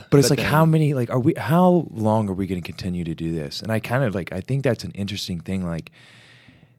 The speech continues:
Speaker 1: in, like, what's going on with the, like, the country and, like, where we are is, like, how long are we gonna continue to, like,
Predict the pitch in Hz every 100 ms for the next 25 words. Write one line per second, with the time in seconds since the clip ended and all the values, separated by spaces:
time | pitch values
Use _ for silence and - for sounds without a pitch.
0 | _ _ _ _ _ _ - 104 107 98
1 | 98 101 - 101 98 98 95 87 82 -
2 | 78 82 82 - - 113 143 - 82 80
3 | 80 78 - 92 90 104 101 85 82 87
4 | - 113 131 156 117 98 92 - 90 92
5 | 92 90 80 82 - 101 98 95 85 82
6 | 80 - - - - _ _ - _ _
7 | - - 98 92 87 82 - 90 82